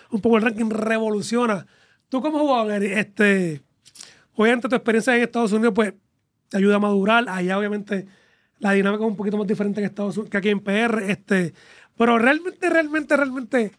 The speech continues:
el Power Ranking, ¿cómo, cómo, cómo te afecta mentalmente o cómo ustedes lo trabajan?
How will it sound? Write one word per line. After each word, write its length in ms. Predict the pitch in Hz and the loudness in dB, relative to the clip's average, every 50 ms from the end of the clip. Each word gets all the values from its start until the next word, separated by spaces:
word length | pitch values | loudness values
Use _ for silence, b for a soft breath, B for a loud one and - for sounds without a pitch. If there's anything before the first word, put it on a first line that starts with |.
| _ _ _ _ _ _ _ _ _ _ _ _ _ _ _ _ _ _ _ _ _ _ | _ _ _ _ _ _ _ _ _ _ _ _ _ _ _ _ _ _ _ _ _ _
el 180 | - 247 220 208 | -2 -2 -2 0
Power 260 | - 285 311 311 302 | 2 2 4 4 2
Ranking, 300 | 254 233 208 - 233 190 | 2 -2 -2 -4 -6 -8
¿cómo, 280 | 175 - 262 302 285 | -6 -6 -6 -6 -6
cómo, 480 | 220 254 254 285 294 285 269 - - _ _ _ _ _ _ _ | -4 -4 -2 -2 -2 -2 -4 -6 -10 _ _ _ _ _ _ _
cómo 220 | _ 233 240 294 302 | _ -2 0 0 2
te 60 | 302 | 2
afecta 260 | 240 285 - - 294 | 0 0 -2 -2 -4
mentalmente 500 | 277 285 262 - 277 247 247 285 277 226 262 | -4 -4 -2 -2 -2 -2 -2 -2 0 0 0
o 80 | 226 | 0
cómo 180 | 196 233 240 262 | 2 0 0 -2
ustedes 200 | - - 262 240 | -4 -4 -2 -2
lo 100 | 240 226 | 0 0
trabajan? 540 | 220 214 196 185 170 160 156 151 139 - | 0 0 -2 -2 -4 -4 -6 -8 -10 -14